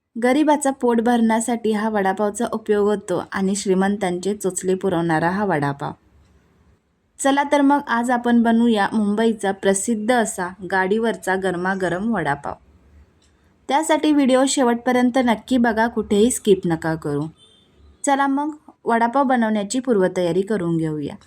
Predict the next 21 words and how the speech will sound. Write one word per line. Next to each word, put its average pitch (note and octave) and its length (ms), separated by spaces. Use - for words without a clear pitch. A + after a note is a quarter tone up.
त्यासाठी C#4+ 440
मी C#4 140
ते C4 140
अर्धा A#3+ 340
किलो B3+ 280
बटाटे A3+ 440
उकडवून A3+ 560
त्याच्या A3+ 320
साली G#3 300
काढून G#3 340
घेतलेत. G3 340
आता A#3+ 200
भाजीचं C4 480
स्टफिंग C4 500
बनवण्यासाठी B3+ 800
मी A#3+ 160
इथे G#3+ 260
आलं, A3+ 440
लसूण A#3+ 400
आणि G3+ 260
मिरची G3+ 440